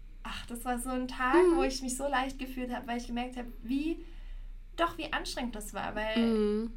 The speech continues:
Speaker 1: ich hab das irgendwie immer so ein bisschen verdrängt. Ich weiß nicht, ich hab, ich war halt super angespannt, aber ich hab immer gesagt, eigentlich ist es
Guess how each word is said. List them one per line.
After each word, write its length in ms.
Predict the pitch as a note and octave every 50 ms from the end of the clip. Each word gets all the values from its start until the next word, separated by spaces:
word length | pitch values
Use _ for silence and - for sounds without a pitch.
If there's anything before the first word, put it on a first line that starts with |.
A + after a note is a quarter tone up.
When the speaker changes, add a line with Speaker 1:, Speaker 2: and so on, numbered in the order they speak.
| - -
Speaker 1:
ich 120 | B3+ B3+
hab 80 | D4+ D4
das 120 | C#4+ C#4 -
irgendwie 220 | B3 C4+ C4+ C4+
immer 160 | - C#4+ C4
so 80 | B3 B3
ein 40 | B3+
bisschen 260 | B3+ - C4 B3 A#3
verdrängt. 520 | B3 A#3 A3+ - A#3+ A#3+ C#4 F4 D#4 A#3+ A#3+
Ich 80 | -
weiß 200 | B3+ C#4+ D4+ -
nicht, 200 | B3 A#3 A3+ - -
ich 100 | - C4+
hab, 80 | - - - - - -
ich 120 | - -
war 120 | B3+ B3+
halt 120 | C4 B3+ -
super 220 | - - - - -
angespannt, 460 | - - A3+ - - - A#3+ B3+ C4+ -
aber 80 | A#3+
ich 80 | A#3+ A#3+
hab 80 | B3+
immer 160 | C4 C4+ B3+ B3+
gesagt, 240 | B3 B3 G#3+ A#3+ - -
eigentlich 300 | G#3 G#3+ A#3 C#4+ C4+ -
ist 100 | C4+ C4+
es 240 | C4 B3+ - -